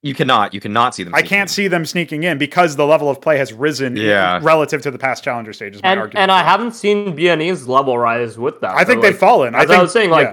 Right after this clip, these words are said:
Speaker 2: yeah.
Speaker 3: uh, watching them at the
Speaker 1: Yeah.
Speaker 3: R M R, their team
Speaker 1: Yeah.
Speaker 3: side didn't get better. Like, it, it looked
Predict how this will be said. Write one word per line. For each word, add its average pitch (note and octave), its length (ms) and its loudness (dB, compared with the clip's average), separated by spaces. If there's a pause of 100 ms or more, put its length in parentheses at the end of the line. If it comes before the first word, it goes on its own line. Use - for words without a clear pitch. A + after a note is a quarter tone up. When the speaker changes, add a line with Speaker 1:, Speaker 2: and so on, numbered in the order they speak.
Speaker 2:
yeah. D#3+ 80 2
Speaker 3:
uh, - 20 4
watching F#3 380 2
them A3 160 2
at G3 80 2
the C#3 60 4
Speaker 1:
Yeah. C#3 40 4 (140)
Speaker 3:
R A#2 80 0
M - 80 2
R, A3 80 -2
their E3+ 180 -4
team G3 200 -4
Speaker 1:
Yeah. F#3+ 100 -4
Speaker 3:
side F3+ 260 -2
didn't F3 240 -4
get - 220 -2
better. C3 260 -4
Like, G#2+ 220 -10
it, A#2+ 160 -10
it C3 140 -6
looked D3 280 -4